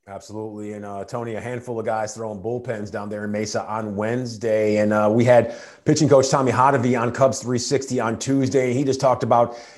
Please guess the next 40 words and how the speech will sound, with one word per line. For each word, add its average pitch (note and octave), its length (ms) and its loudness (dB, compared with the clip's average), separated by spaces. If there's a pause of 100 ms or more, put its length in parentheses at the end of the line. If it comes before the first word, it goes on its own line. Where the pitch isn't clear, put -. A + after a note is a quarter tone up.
(140)
the, C3 140 2
the B2+ 160 2
optimism A#2+ 800 0
for A#2 360 -2
two C3 200 -6
thousand A#2 360 2
and A2 120 -6
twenty-one. A#2 680 -2
You, A#2+ 140 -2
you B2 140 -2
just A2 160 -6
look D#3+ 200 2
at D3 140 0
some C#3 160 0
of C3+ 80 -4
these C3 140 -2
guys, C3 260 4
and B2+ 60 -4
like C3 180 -2
you C3 80 -6
said, C3 340 0
some C3+ 140 -4
of B2+ 80 -4
the B2+ 120 -2
additions, C#3+ 540 -2
some C#3 140 -2
of - 380 -8
the, C3+ 80 -2
the, A#2 180 -2
the G#2 220 -4
re-signings, C#3+ 760 0
Andrew C3+ 280 -4
Chafin. D3+ 480 0
I, B2+ 180 -2
I - 60 0
think G3 320 2
that F3+ 160 4
Tommy D#3 260 0
Hotovy, C3+ 460 -2
you - 60 -18